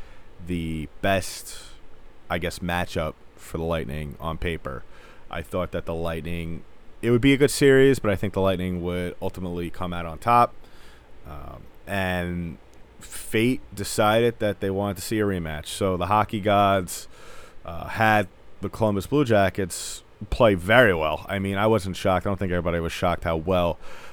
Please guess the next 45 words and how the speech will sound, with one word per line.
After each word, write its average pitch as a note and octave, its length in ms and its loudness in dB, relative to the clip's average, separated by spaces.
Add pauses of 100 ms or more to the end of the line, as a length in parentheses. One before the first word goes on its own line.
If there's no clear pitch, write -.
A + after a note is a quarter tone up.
this - 100 -8
Columbus F#2+ 360 2
Blue F#2 180 0
Jackets F2 520 -4
team E2+ 480 -4
played. F2+ 600 0
I F2+ 100 -2
think F#2+ 200 -4
they've F#2+ 200 -2
been E2+ 160 -8
playing F#2+ 440 -4
with F2 180 -6
kind F#2 200 -2
of E2+ 120 -4
a E2 40 -6
chip - 300 0
on F#2 120 2
their F2 100 0
shoulder F2+ 420 2
all F#2+ 260 2
year G2+ 300 4
just E2+ 220 -8
because F2 540 0 (560)
they G#2+ 120 4
don't G#2+ 160 4
wanna G2+ 220 0
s-, - 420 -8 (140)
they, G#2+ 160 4 (320)
you A2+ 120 -2
know, G2+ 120 2
they G#2 140 2
basically G#2 520 2
been F#2+ 160 -2
playing G2+ 320 0
for, F#2+ 180 -2
well, F#2 320 2
you F#2+ 120 -4
know, F2 120 -2
last G2 560 -2
year F#2+ 320 0
wasn't E2+ 360 -4
a - 20 -6
fluke. F2+ 460 -4
Watch F2 280 0
us - 280 -6